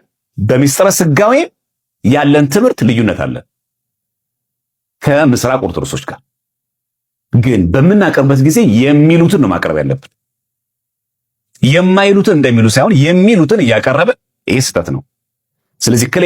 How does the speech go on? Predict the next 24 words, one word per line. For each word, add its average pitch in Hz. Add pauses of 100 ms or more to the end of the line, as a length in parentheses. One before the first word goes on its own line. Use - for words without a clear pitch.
ባህሪ 131
ያምናሉ፣ 110 (840)
ሁለት 113
ባህሪ 95
ያምናሉ፣ 73 (560)
አንድ 107
አካል 120
ሁለት 101
ባህሪ 90
ይላሉ። 85 (280)
እኛ 127
ኦሪየንታሎች 151
ደግሞ 226 (140)
አንድ 113
አካል 196 (280)
አንድ 95
ባህሪ 82
እንላለን። - (560)
በቃ - (120)
ከኢስተርን 127
ኦርቶዶክሶች 113
ጋር 95 (320)
መሰረታዊ 170
የሚለየን 120